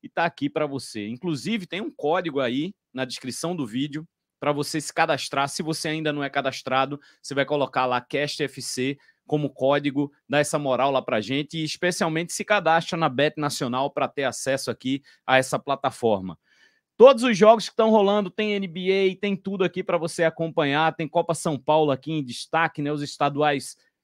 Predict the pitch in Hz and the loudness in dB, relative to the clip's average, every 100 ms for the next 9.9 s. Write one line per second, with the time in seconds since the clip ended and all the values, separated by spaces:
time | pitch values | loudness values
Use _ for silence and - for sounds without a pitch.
0 | - 120 170 151 160 156 151 - 156 123 | -6 4 6 6 4 4 -2 0 0 0
1 | - 156 175 180 175 175 _ _ _ 123 | 0 2 4 4 2 -2 _ _ _ 0
2 | 151 180 165 160 - 156 147 165 147 - | 2 2 0 -2 -6 -6 -6 -6 -6 -4
3 | 156 151 135 156 180 - _ - 156 151 | -2 -2 0 0 0 -8 _ -8 0 0
4 | - 120 87 - _ _ - 127 - 139 | 0 -4 -4 -8 _ _ -10 -10 -6 -4
5 | 135 123 151 156 156 147 143 - 160 175 | -4 -4 -2 -2 -2 -2 -4 -2 -2 -2
6 | 170 170 170 185 247 160 127 104 82 _ | -4 -4 -4 -2 2 4 4 2 -6 _
7 | - 107 170 143 117 95 - _ _ _ | -10 -2 -2 0 -2 -2 -6 _ _ _
8 | - 170 160 - 160 180 175 165 175 165 | -2 0 2 4 6 4 0 -2 0 2
9 | 151 - 220 190 196 131 135 110 87 | 0 6 6 6 0 2 2 2 -4